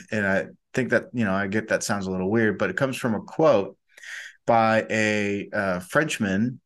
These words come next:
named Nicolas Chamfort, if I'm pronouncing that correctly, is, quote, "Swallow a frog in the morning if you want to encounter nothing more disgusting the rest of the day," end quote.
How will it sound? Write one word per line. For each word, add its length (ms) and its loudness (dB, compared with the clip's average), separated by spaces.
named 560 2
Nicolas 520 0
Chamfort, 920 -2
if 60 -12
I'm 140 -8
pronouncing 440 -2
that 180 0
correctly, 600 2
is, 120 0
quote, 440 2
"Swallow 420 2
a 60 -2
frog 560 0
in 100 -2
the 60 -2
morning 580 0
if 140 -4
you 100 2
want 180 2
to 120 2
encounter 560 -2
nothing 400 0
more 200 2
disgusting 680 0
the 120 -4
rest 420 -2
of 180 -2
the 120 -2
day," 420 -4
end 220 -4
quote. 380 -2